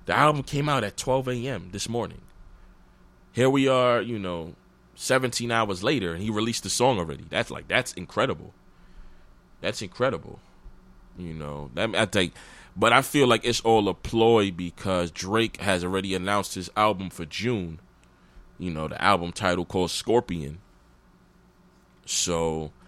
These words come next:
I feel like it just, this, this, it's not even a publicity stunt 'cause it wasn't initiated by Drake. It was initiated by Pusha T. So now all this does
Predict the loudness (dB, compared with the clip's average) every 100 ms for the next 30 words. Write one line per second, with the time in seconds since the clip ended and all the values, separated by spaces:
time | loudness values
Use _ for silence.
0 | -20 -18 -2 0 0 2 4 6 4 4
1 | 0 0 0 -2 -2 0 -2 -2 -6 -6
2 | -10 -16 -20 -20 -6 0 4 6 6 6
3 | 4 0 2 2 2 -2 -2 -2 0 -2
4 | 0 4 4 4 -4 -4 _ -20 -20 _
5 | _ _ _ -20 _ _ _ _ _ -6
6 | -2 2 4 4 4 4 2 0 -2 -2
7 | -6 -10 -10 -14 -8 -6 -4 -2 -2 -2
8 | -2 -2 -4 -4 -8 -14 -20 -6 -4 -2
9 | -4 -8 -8 -10 -20 -20 -6 -2 4 6
10 | 6 8 6 6 2 2 0 0 -4 -10